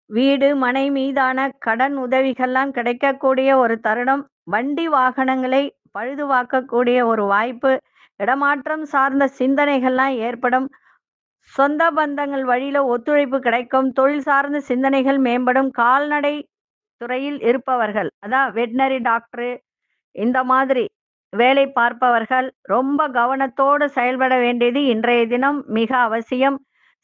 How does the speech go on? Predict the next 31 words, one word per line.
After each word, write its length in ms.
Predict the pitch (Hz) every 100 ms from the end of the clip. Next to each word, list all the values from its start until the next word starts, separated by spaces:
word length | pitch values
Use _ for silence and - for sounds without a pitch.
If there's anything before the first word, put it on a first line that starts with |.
| -
சிந்தனைகள்ல 760 | 285 320 349 349 320 294 294 311
சிறு 260 | 285 277
சிறு 260 | 277 277 277
குழப்பங்கள் 580 | 269 262 277 277 277 277
தோன்றி 400 | 254 254 254 254
மறையும். 520 | 233 226 247 262 254 _ _ _
இன்றைய 380 | 185 240 262 247
தினம் 220 | 277 277
நல்ல 320 | 240 262 277 226
செய்திகள் 600 | 254 262 285 277 285 285
நிறைந்த 480 | 254 233 262 269 269
ஒரு 160 | 233
நாளாக 520 | 208 214 247 262 262 262
இன்றைய 300 | 240 220 214
தினம் 180 | 240
இருக்கு. 220 | 226 214 202
அதிர்ஷ்ட 360 | 220 262 269
திசை 220 | 277 269
கிழக்கு 320 | 254 247 247 254
திசை, 220 | 233 262
அதிர்ஷ்ட 320 | 247 220 240
நிறனாமின் 500 | 247 226 240 247 254
அதிர்ஷ்ட 300 | 247 214 240
நிறம் 180 | 247 254
மஞ்சள் 300 | 220 233 254
நிறத்தை 340 | 240 226 240
பயன்படுத்துங்க. 640 | 240 226 214 202 175 185
சித்திரை 400 | 185 247 247 269
நட்சத்திரக்கார 800 | 285 240 240 226 226 208 226 233
உதவிகரம் 520 | 220 226 254 240 220 208
கிடைக்கும். 520 | 202 226 240 269